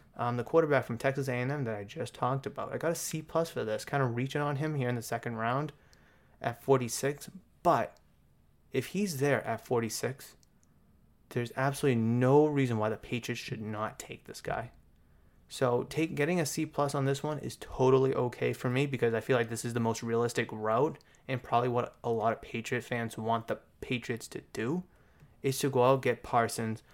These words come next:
second round, go out, get Mond, and then maybe address your other needs after that. Um, I got a B minus on a trade with the Browns where I move up from one twenty, one ninety-seven, and a seventh round pick in twenty twenty-two, and I get fifty-nine.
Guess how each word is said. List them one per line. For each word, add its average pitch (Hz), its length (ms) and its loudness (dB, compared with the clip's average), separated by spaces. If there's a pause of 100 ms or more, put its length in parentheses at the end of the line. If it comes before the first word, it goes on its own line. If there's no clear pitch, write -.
(160)
second 127 340 0
round, 123 240 2
go 113 140 4
out, 113 160 2
get 117 160 -4
Mond, 110 440 -2 (440)
and 120 140 0
then 113 160 2
maybe 117 260 2
address 110 340 -2
your 117 80 0
other 110 140 -2
needs 107 240 -6
after 113 320 -2
that. 110 300 -4 (440)
Um, 139 180 2
I 143 60 2
got 165 160 6
a 151 40 0
B 175 160 0
minus 165 360 2
on 151 60 0
a 143 60 0
trade 147 200 2
with 156 140 2
the 143 40 2
Browns 123 540 0
where 117 140 0
I 110 80 0
move 127 320 0
up 123 220 2
from 113 520 0 (340)
one 151 280 4
twenty, 160 500 2 (160)
one 143 240 2
ninety-seven, 147 560 2
and 131 100 -2
a 117 80 0
seventh 139 400 0
round 127 220 0
pick 135 180 -2
in 120 100 -4
twenty 123 260 -4
twenty-two, 143 560 0 (560)
and 117 100 -2
I 120 60 0
get 139 180 0
fifty-nine. 120 640 -2